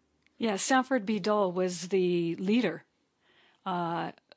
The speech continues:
they appointed him, or he appointed himself, or they all agreed that he would be the president of what was referred to as a provisional government. But it was all fraudulent. And that's the thing that people need to understand, at least in this century. I can understand why everybody had, you know, developed willful amnesia throughout the twentieth century.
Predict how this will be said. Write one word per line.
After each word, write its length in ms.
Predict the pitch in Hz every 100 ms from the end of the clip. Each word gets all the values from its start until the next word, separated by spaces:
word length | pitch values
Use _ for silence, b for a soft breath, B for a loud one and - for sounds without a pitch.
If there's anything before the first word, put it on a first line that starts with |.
| _
they 160 | - 196
appointed 420 | 185 - 208 190
him, 200 | 233 208
or 60 | 180
he 100 | 185
appointed 320 | 175 208 180
himself, 480 | 170 - 220 196 175
or 80 | 175
they 100 | 175
all 160 | 170
agreed 380 | 165 165 190 170
that 120 | 165
he 120 | 170 196
would 120 | 175
be 80 | 185
the 80 |
president 440 | 175 - 196 190 175
of 80 | 165
what 100 | 165
was 160 | 170
referred 280 | 175 - 170
to 100 | 180
as 100 | 165
a 60 | 165
provisional 420 | 170 175 175 160
government. 480 | 165 165 175 156 - B B B
But 100 | 254
it 40 |
was 100 | 285
all 160 | 339 370
fraudulent. 800 | - 190 202 180 170 - - - b b b b
And 160 | 240 254
that's 220 | 285 -
the 80 | 339
thing 200 | 294 254
that 100 | 233
people 240 | 240 226
need 140 | 220
to 40 | 196
understand, 420 | 185 185 208 180
at 80 | 202
least 220 | 262 -
in 80 | 185
this 160 | 185
century. 420 | 180 170 160 175 165
I 60 |
can 160 | 180 220
understand 420 | 202 190 196 180
why 100 | 170
everybody 320 | 165 170 170
had, 280 | 175 165 160 _ -
you 100 | 190
know, 100 | 170
developed 520 | 180 170 185 180 185
willful 480 | 175 190 240 285 277
amnesia 600 | 269 254 226 196 170 170
throughout 260 | 196 170
the 60 | 175
twentieth 360 | - 202 180
century. 480 | 160 156 151 160 160